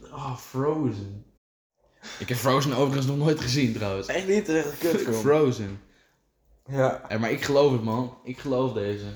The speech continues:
Speaker 1: Maar Walt <laughs> Disney, is hij, zou hij bevroren zijn, zijn lichaam?
Speaker 2: Dat weet ik niet. Blijkbaar.
Speaker 1: Ja, wellicht.
Speaker 2: Het zou best kunnen.
Speaker 1: Het zou kunnen.
Speaker 2: Het zou kunnen.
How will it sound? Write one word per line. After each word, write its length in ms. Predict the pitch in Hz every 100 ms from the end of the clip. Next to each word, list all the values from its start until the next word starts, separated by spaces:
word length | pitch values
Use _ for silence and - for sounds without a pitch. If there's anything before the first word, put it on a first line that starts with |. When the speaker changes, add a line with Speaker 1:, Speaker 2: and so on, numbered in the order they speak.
| - - - -
Speaker 1:
Maar 380 | - 127 180 127
Walt 340 | 127 180 196 180
<laughs> 0 |
Disney, 320 | 175 190 135
is 140 | 123
hij, 140 | 160 151
zou 180 | 156
hij 140 | 160 156
bevroren 560 | 127 110 120 143 110
zijn, 160 | 101 101
zijn 140 | 101
lichaam? 440 | 104 101 101 98 104 _
Speaker 2:
Dat 180 | - 107
weet 180 | 101 156 143
ik 60 |
niet. 200 | 110 131
Blijkbaar. 640 | 120 143 151 113 135 180 - _
Speaker 1:
Ja, 200 | 127 110
wellicht. 420 | 95 104 107 135 - - _ _ _ _ _
Speaker 2:
Het 80 | -
zou 140 | 127
best 220 | 123 123
kunnen. 380 | - 120 98 98 _ _ _ _ _ _ _ _ _ _ _
Speaker 1:
Het 120 | - -
zou 480 | 104 107 151 208 - -
kunnen. 280 | 101 78 - - _ _ _ _ _ -
Speaker 2:
Het 220 | 131 123
zou 180 | 120 113
kunnen. 320 | 110 92